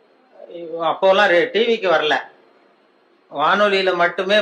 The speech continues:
பதினாலு வருஷமா அந்த இன்று ஒரு தகவல்னு சொல்லிட்டு இருந்தோம். அப்ப எனக்கு என்ன முகம் தெரியாது யாருக்கும்,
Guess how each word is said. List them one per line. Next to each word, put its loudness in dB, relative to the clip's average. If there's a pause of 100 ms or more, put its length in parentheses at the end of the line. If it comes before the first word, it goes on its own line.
பதினாலு 2
வருஷமா -2
அந்த -6
இன்று -6
ஒரு -4
தகவல்னு -2
சொல்லிட்டு -12
இருந்தோம். -8
அப்ப -2
எனக்கு -8
என்ன -6
முகம் 0
தெரியாது -2
யாருக்கும், -4